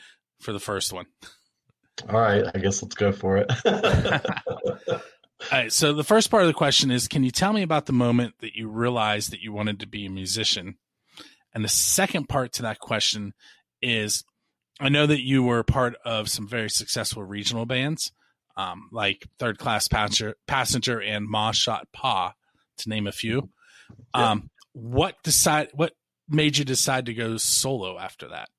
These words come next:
Speaker 1: So when did you decide you're gonna be a musician? When did you decide you're gonna go solo?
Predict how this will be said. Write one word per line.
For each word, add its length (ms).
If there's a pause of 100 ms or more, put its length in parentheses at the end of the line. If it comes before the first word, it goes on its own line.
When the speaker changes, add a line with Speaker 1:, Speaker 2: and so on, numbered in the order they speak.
(460)
Speaker 1:
So 240
when 200
did 80
you 40
decide 320
you're 100
gonna 140
be 140
a 40
musician? 600
When 180
did 80
you 60
decide 400
you're 120
gonna 140
go 140
solo? 400